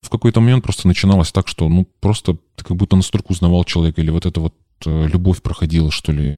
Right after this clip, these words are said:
Я не могу описать точно свои чувства, но могу сказать точно, что в какой-то момент мне просто не хотелось больше этого человека, поэтому все заканчивалось. Может быть, как-то надо было что-то делать для того, чтобы у вас еще все это продолжалось. Может быть, как-то освежать эти отношения надо было. Мне казалось,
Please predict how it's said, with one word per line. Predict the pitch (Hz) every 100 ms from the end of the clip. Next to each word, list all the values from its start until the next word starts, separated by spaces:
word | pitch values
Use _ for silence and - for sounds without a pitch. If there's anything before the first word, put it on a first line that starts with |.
| _ -
Я | 87 98
не |
могу | 104 120 110
описать | - - 95
точно | - - -
свои | 90 90
чувства, | - - 82 - _
но | 95 101
могу | 92 98 113
сказать | - 98
точно, | - - -
что | - 92 85 - -
в |
какой-то | - - 107
момент | 95 98 -
мне |
просто | - 92 - 85 - _
не | 85 87
хотелось | - 78 78
больше | 82 -
этого | - 76
человека, | - 85 101 98 80 - _
поэтому | 98 - 85
все | -
заканчивалось. | 82 - 78 - - - - _ _ -
Может | 143 143
быть, | 123
как-то | - - 101
надо | 110 98
было | 98 92 90 85 78 - _ _
что-то | - - -
делать | 92 92 87
для | 78
того, | 80 76
чтобы | - - 73
у |
вас | 78 -
еще | - 71 -
все | - 82
это | -
продолжалось. | - 78 80 80 71 -
Может | 85 101
быть, | 95
как-то | - -
освежать | 98 - 82 80 -
эти | -
отношения | - 76 - 78
надо | 76 73
было. | 69 71 71 _ _
Мне | 82 90 95
казалось, | 85 90 101 -